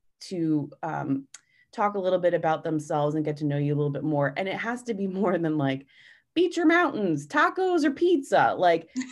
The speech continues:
think of, <laughs> think of, and what I have my clients do are think of qualities in a person that you would really, that you get along really well with. Um, and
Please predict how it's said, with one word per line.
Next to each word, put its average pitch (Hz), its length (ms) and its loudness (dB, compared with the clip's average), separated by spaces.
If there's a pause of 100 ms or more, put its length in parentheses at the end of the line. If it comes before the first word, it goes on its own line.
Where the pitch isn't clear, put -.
(100)
think 330 220 0
of, 330 260 0
<laughs> - 40 -14
think 359 480 4 (100)
of, 359 160 0
and 262 180 6
what 277 160 6
I 330 100 -2
have 285 220 0
my 233 160 -4
clients 208 460 -8
do 185 320 -8 (420)
are 208 300 0 (160)
think 339 240 0
of 294 240 0 (640)
qualities 269 580 2
in 220 120 0
a 196 60 -2
person 196 680 -4
that 175 200 -2
you 208 220 -6
would 202 280 -2
really, 214 480 -2
that 202 200 -2
you 262 280 2
get 247 140 0
along 175 400 0
really 160 260 0
well 139 280 -2
with. 131 300 -6 (600)
Um, 170 420 0 (120)
and 196 320 -2